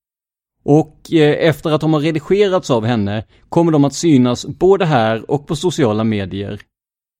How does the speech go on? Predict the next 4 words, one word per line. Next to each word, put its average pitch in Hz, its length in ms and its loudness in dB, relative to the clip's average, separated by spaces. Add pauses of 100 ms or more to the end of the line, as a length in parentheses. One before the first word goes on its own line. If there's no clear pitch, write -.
(140)
Besök 143 600 2
josefinmåhlén 160 1120 2
punkt 139 320 0 (180)
se, 117 440 0